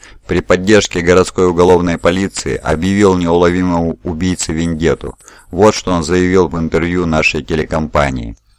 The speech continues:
Из дыма возникло лицо усталого человека. Грета внимательно вгляделась в изображение. Ничего особенного. Таких лиц тысячи. Немного вытянутое, с узким подбородком. В целом черты пропорциональны.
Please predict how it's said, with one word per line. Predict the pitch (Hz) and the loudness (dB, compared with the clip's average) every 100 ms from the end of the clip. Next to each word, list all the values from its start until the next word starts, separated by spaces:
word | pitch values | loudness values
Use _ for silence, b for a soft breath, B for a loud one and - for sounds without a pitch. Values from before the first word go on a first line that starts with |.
| _ - | _ -6
Из | 95 95 | -4 2
дыма | 120 107 | 4 4
возникло | 85 82 98 90 85 | 2 2 0 0 0
лицо | 82 82 - 90 | 0 0 0 0
усталого | 80 - 82 78 78 | 0 0 2 2 0
человека. | - 78 76 67 - - _ b b - | -2 -4 -2 -4 -8 -20 _ b b -4
Грета | 98 110 - 80 | 2 2 2 0
внимательно | 85 90 92 85 82 | 0 0 0 0 -2
вгляделась | 73 80 78 85 78 73 | -4 -4 0 2 2 0
в | 80 | -4
изображение. | 80 73 78 73 71 64 58 57 _ | -2 0 -2 -2 -4 -4 -8 -12 _
Ничего | 87 80 98 98 | -8 -2 2 4
особенного. | 90 - 78 69 65 60 - _ | 2 0 -2 -4 -8 -8 -12 _
Таких | - 90 110 92 | -4 -2 -2 -2
лиц | 90 87 - | -2 -2 -4
тысячи. | - 80 76 - 55 - b b b | -6 -6 -8 -10 -14 -16 b b b
Немного | 90 98 120 113 107 | -2 2 2 4 4
вытянутое, | 110 107 80 71 71 65 | 2 0 -2 -2 -4 -4
с | - | -4
узким | 98 - 92 | -6 -4 -6
подбородком. | 80 85 78 85 82 71 67 57 - | -2 -4 0 2 2 0 -8 -14 -16
В | - | -8
целом | - 101 92 67 | 0 2 2 -2
черты | - 80 - | -6 -6 -6
пропорциональны. | 87 82 - - - 80 80 73 65 58 | -6 -4 -4 -4 -4 -4 -2 -4 -6 -10